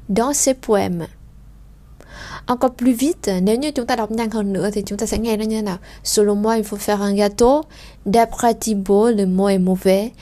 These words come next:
Un problème est normal, mais beaucoup de problèmes ne sont plus normaux. Arthur Rimbaud parle toujours de l'amour fou dans ses poèmes.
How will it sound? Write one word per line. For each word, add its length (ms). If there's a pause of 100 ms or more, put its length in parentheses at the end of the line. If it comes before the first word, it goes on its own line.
(220)
Un 200
problème 540
est 140
normal, 560
mais 160
beaucoup 400
de 100
problèmes 540
ne 180
sont 180
plus 180
normaux. 420 (760)
Arthur 260
Rimbaud 440
parle 420
toujours 440
de 120
l'amour 440
fou 400
dans 320
ses 160
poèmes. 480